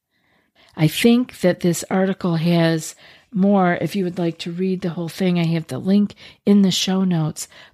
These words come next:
But what a treat to actually offer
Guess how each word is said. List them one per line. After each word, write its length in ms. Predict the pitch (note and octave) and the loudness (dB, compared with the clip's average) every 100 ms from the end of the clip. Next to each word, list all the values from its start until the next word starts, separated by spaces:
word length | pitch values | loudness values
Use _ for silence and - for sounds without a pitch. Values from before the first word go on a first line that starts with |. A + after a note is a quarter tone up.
| - | -6
But 280 | F3 - _ | -4 -4 _
what 400 | F#3 F3 G3+ - | -6 0 2 2
a 100 | A3+ | -2
treat 560 | - - A3+ F#3+ - - | -2 -2 0 0 -2 -8
to 200 | - F3 | -6 0
actually 560 | F3+ G#3 - A#3 A#3 - | 0 -2 -4 -2 -2 -2
offer 560 | G3+ G#3+ - F3+ D#3+ | -2 -2 -2 -4 -4